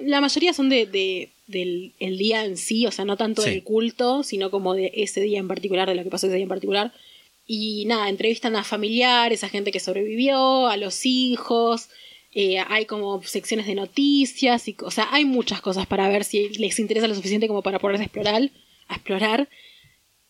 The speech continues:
Speaker 1: Nada, eso. Y también hay películas que vamos a ver para el lado B.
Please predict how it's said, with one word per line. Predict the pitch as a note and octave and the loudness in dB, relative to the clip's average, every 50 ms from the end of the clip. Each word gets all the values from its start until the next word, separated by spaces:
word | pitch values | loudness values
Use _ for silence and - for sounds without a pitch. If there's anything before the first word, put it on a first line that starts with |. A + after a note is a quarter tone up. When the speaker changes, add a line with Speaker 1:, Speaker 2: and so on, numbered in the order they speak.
| _ _ - | _ _ -10
Speaker 1:
Nada, | G3+ F#3 E3+ E3+ D#3+ D#3 - - - | -6 -6 -6 -6 -6 -10 -10 -8 -6
eso. | G3+ E3+ - - - - | -6 -4 -4 -4 -6 -4
Y | - | 0
también | - A3+ B3 D#4 F#4 | 2 2 4 6 4
hay | F4+ | 4
películas | - B3 A#3+ A3+ - F#3+ F3+ E3+ E3+ E3+ - - - - _ - - _ _ _ - | 4 2 0 2 2 2 2 2 0 -2 -6 -12 -14 -18 _ -20 -20 _ _ _ 0
que | G#3 | 0
vamos | G3+ G3+ G3 - | 2 2 2 0
a | F#3+ | 0
ver | F#3+ F#3 | 0 0
para | F3+ F#3 F#3+ F3+ | 0 0 0 0
el | F3 | 0
lado | F3+ F3+ F3 E3+ | 0 -2 0 0
B. | F3+ F#3 F3 | -2 -2 -4